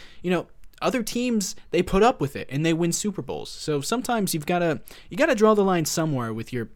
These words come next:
cultural, organizational philosophies. You know, you've gotta get out of your comfort zone a little bit, especially when you're three and three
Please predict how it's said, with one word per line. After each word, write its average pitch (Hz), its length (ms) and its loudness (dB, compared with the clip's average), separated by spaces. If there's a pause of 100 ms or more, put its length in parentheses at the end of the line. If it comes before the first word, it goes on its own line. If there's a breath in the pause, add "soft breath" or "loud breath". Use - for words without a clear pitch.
cultural, 131 680 -2 (400 loud breath)
organizational 131 920 0
philosophies. 117 960 -6 (220)
You 123 100 -8
know, 127 100 -6
you've 135 180 -2
gotta 220 180 2
get 175 180 4
out 170 140 6
of - 20 0
your 156 120 4
comfort 147 320 0
zone 127 160 -2
a - 20 -6
little 123 220 -4
bit, 110 100 -6
especially 220 400 0
when 208 80 2
you're 156 100 2
three 156 300 -2
and 139 100 0
three 143 380 -2